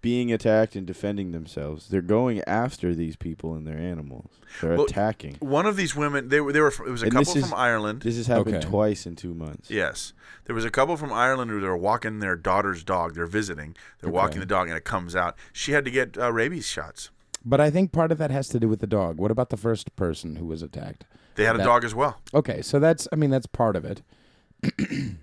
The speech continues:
Speaker 2: So what are we saying?
Speaker 3: We're saying, uh, euthanize all dogs. No, we're saying, uh, I don't know. I have no
Speaker 2: Well,
Speaker 3: idea. I
Speaker 2: I'll
Speaker 3: mean,
Speaker 2: t-,
Speaker 3: th-,
Speaker 2: this is
Speaker 3: they have to be stopped somehow. There's gotta be,
Speaker 1: Dogs.
Speaker 3: like, someone to take a stand.
Speaker 2: I
Speaker 3: You ever
Speaker 2: don't
Speaker 3: seen
Speaker 2: know.
Speaker 3: Batman?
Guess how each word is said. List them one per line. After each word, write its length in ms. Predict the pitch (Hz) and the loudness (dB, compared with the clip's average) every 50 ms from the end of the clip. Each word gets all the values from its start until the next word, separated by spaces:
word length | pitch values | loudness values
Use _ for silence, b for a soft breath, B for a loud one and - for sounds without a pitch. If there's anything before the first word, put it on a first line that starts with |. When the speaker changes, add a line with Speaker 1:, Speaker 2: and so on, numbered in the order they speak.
| _ _ _ _ _ - | _ _ _ _ _ -8
Speaker 2:
So 140 | - 117 | -4 0
what 100 | 107 104 | 2 2
are 40 | 98 | 2
we 100 | 98 104 | 2 0
saying? 300 | - - 135 170 156 110 - - b b b b b b b b b b b | -2 -2 -2 -2 -2 -6 -10 -14 b b b b b b b b b b b
Speaker 3:
We're 160 | - 107 120 123 | 0 2 2 2
saying, 680 | - - 131 131 131 131 131 131 135 135 131 123 - _ - | 2 2 2 2 2 2 4 4 4 2 2 0 -4 _ -10
uh, 260 | 69 58 60 60 64 98 | -8 -6 -4 -4 -4 -2
euthanize 500 | 104 117 139 143 151 147 143 135 135 127 | 0 0 2 2 2 0 0 0 -2 -2
all 100 | 139 135 | -2 -2
dogs. 400 | 131 131 120 95 90 113 - - | 0 0 -2 -2 -2 -6 -6 -2
No, 180 | 113 117 117 95 | 0 2 2 4
we're 160 | 90 110 143 | 4 4 4
saying, 540 | 143 - - 131 127 123 123 120 123 123 120 b b b b - | 4 2 2 2 4 4 4 2 2 0 0 b b b b -8
uh, 140 | - - - - | -6 -6 -4 -4
I 140 | 160 175 | -4 -2
don't 240 | 196 185 160 - - | 0 0 0 -2 -2
know. 320 | - - 90 117 156 190 208 | -6 -4 -2 0 2 4 4
I 60 | 214 220 | 4 4
have 160 | 226 233 220 | 4 4 4
no 140 | 233 233 233 | 4 4 6
Speaker 2:
Well, 140 | 233 233 226 262 | 6 6 6 6
Speaker 3:
idea. 240 | 269 254 190 151 - | 6 6 4 4 4
I 40 | 147 | 4
Speaker 2:
I'll 60 | 160 | 4
Speaker 3:
mean, 120 | 180 170 | 4 4
Speaker 2:
t-, 60 | 160 | 2
Speaker 3:
th-, 60 | - B B B B B B - - 135 139 | -2 B B B B B B -8 -4 0 2
Speaker 2:
this 180 | 151 254 254 233 | 4 4 4 4
is 40 | 180 | 4
Speaker 3:
they 120 | 196 202 | 4 4
have 260 | 156 160 175 196 208 - | 4 4 2 0 0 0
to 80 | 180 | 0
be 120 | 151 135 113 | 0 0 -2
stopped 360 | - - 139 135 131 104 - | 0 2 4 4 4 2 0
somehow. 640 | - 139 139 139 123 95 90 85 87 92 107 127 143 | 0 2 2 2 2 0 -2 -4 -4 -2 0 0 0
There's 180 | 143 135 139 139 | 2 4 4 6
gotta 180 | 101 110 - 180 | 6 6 6 6
be, 80 | 175 | 6
Speaker 1:
Dogs. 60 | 170 | 6
Speaker 3:
like, 160 | 165 143 127 - | 6 4 4 2
someone 320 | - 151 147 151 147 135 | 2 2 4 6 6 4
to 60 | 131 113 | 4 2
take 200 | 117 131 123 117 | 2 0 0 0
a 60 | 117 | -2
stand. 360 | - - 131 120 123 131 123 B B | -2 0 0 2 2 2 0 B B
Speaker 2:
I 140 | B - - | B 0 4
Speaker 3:
You 60 | 135 151 | 4 6
ever 100 | 156 175 | 6 6
Speaker 2:
don't 80 | 165 | 4
Speaker 3:
seen 140 | - 185 175 165 | 4 4 4 4
Speaker 2:
know. 40 | |
Speaker 3:
Batman? 560 | 131 135 117 - - 151 139 135 135 135 135 | 4 2 0 -2 -2 -2 0 0 0 0 -2